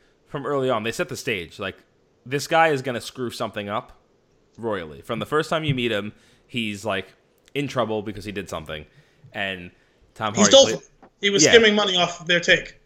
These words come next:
Speaker 1: Tom Hardy or Reg-, Reggie plays it cool. You know, he's like, he's like making it like, "Oh, like, why are you bringing this to me right now? I'm on a date, blah, blah, blah." "You gonna do this again?"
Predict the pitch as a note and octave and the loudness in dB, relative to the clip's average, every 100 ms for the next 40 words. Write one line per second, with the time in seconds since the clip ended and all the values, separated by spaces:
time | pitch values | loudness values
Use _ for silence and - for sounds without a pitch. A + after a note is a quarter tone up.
0 | - F3+ D3 D#3 C#3+ C3+ B2+ B2 - _ | 0 4 6 6 6 6 4 0 -10 _
1 | _ _ _ _ _ - A2+ G2+ G2 G#2+ | _ _ _ _ _ 2 4 2 2 -2
2 | G2+ - A#2 A#2 G#2+ F#2+ F#2+ - A#2 A#2+ | -2 -2 0 0 -4 -6 -10 -8 -6 -4
3 | C3+ C3 A#2+ A#2+ _ _ _ _ _ _ | -4 -2 -2 -4 _ _ _ _ _ _
4 | _ _ B2 A2+ G#2+ G#2+ G#2+ - A2+ A#2 | _ _ -6 -4 -4 -2 -4 -4 -6 -4
5 | A#2+ A#2+ B2+ G#2 A2+ C3+ A#2 G2+ A2+ B2+ | -4 -4 -4 -4 -4 -2 -2 0 0 0
6 | A2+ A#2 A2+ G2 - G2+ F#2+ F#2 G2 F#2+ | -2 -4 -6 -10 -10 -8 -6 -6 -4 -4
7 | F#2+ F2+ F2+ F2+ F2+ F2+ E2+ F2 E2 - | -6 -8 -6 -6 -6 -8 -4 -6 -6 -14
8 | - _ _ _ _ _ _ _ _ _ | -20 _ _ _ _ _ _ _ _ _
9 | _ _ _ - _ _ _ - G#2+ F#2+ | _ _ _ -20 _ _ _ -12 -6 -4
10 | G2 A2+ B2+ C#3+ E3+ | -2 -4 -2 -2 -2